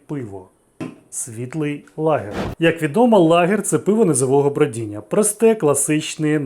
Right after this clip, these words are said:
Його смак переважно залежить від майстерності броваря, якості обладнання і якості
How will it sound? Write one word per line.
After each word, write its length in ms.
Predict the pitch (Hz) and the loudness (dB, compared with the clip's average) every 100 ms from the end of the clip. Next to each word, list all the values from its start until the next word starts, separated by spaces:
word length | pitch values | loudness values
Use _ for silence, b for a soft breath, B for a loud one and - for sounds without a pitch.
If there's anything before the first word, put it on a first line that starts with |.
| - | -2
Його 220 | 151 196 | 0 2
смак 380 | 208 247 247 - | 2 0 0 0
переважно 440 | 185 165 151 123 | 2 4 2 0
залежить 380 | 123 135 117 - | -4 -4 -4 -10
від 120 | 131 | -10
майстерності 680 | 120 127 - 123 110 - 131 | -8 -8 -6 -8 -8 -12 -12
броваря, 460 | 117 165 233 240 190 | -2 0 0 -2 -6
якості 480 | 131 127 117 - 127 | -8 -8 -8 -12 -10
обладнання 640 | 127 185 214 202 196 190 233 | -8 -4 -4 -4 -8 -8 -10
і 200 | 175 180 | -12 -10
якості 640 | 120 120 123 - - 131 | -10 -10 -10 -12 -12 -14